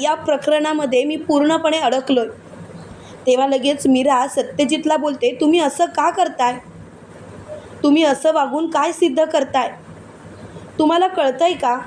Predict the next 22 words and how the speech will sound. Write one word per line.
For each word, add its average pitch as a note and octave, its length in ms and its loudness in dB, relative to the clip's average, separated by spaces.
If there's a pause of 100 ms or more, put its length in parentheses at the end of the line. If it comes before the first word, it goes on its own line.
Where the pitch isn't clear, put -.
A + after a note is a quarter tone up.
(680)
अहो, C#4 200 0
जरा D4 380 0
तरी F4 180 4
विचार D#4 360 0
करा. D4 320 2 (1300)
तुमच्या D4 320 4
या D#4 160 2
अशा D4+ 280 0
वागण्याने C#4 480 0
मला C#4+ 280 0
किती D#4 300 0
त्रास D4 360 -2
होतोय. C#4 300 0 (640)
अहो, B3+ 220 2
मी D#4 140 -4
तुम्हाला D4+ 400 2
सोडवण्याचा D4 640 0
प्रयत्न C#4+ 460 0
करतेय E4+ 480 -2 (420)
आणि C#4 180 -2
तुम्ही D4+ 340 2
मात्र E4 440 0